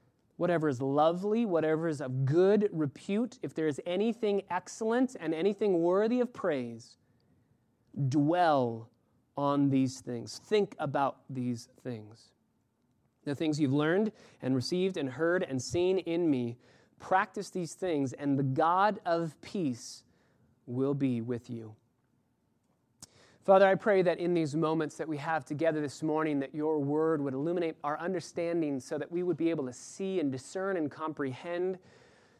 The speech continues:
throughout the Christmas season what it looks like to be thoughtful and thankful thinkers,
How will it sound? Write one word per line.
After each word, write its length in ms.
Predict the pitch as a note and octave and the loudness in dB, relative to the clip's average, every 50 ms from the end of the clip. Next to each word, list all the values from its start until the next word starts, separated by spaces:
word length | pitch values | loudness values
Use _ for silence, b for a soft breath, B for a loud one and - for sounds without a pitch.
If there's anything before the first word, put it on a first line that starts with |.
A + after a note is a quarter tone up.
| b b | b b
throughout 360 | - E3+ F3 F3 E3+ - - | 2 4 6 6 6 4 2
the 80 | D3+ | -4
Christmas 420 | - - G3+ G3 - - F3 D3+ - | -6 -4 -4 -4 -2 -4 -6 -6 -6
season 400 | - - F#3+ F3+ D#3+ D3+ C#3 C#3 | -6 -6 -4 -4 -4 -4 -2 0
what 120 | D#3+ G3+ | 0 0
it 120 | A#3 - E3 | 0 0 0
looks 360 | D3+ E3 G3 - - - F3 | 0 2 2 0 -2 -4 -2
like 260 | D#3+ D#3 D3 C#3 - | 0 0 0 -2 -4
to 100 | - D3 | -4 -2
be 140 | C#3 D3 C3 | 0 0 0
thoughtful 720 | - - - F3 E3 E3+ F3+ - - - - D#3+ D3 C#3+ | -2 -2 0 2 2 2 2 0 -6 -8 -6 -4 -4 -4
and 200 | C#3+ C#3+ C#3 C3 | -4 -4 -4 -4
thankful 560 | B2+ - - D#3+ E3 E3+ D#3 - - E3+ D#3 | -4 -6 -6 -4 -4 -4 -6 -8 -8 -8 -8
thinkers, 680 | C3+ - - D#3+ D3 C3 - B2+ A#2+ A#2+ A2+ - - | -8 -8 -8 -8 -8 -8 -8 -10 -12 -14 -14 -18 -20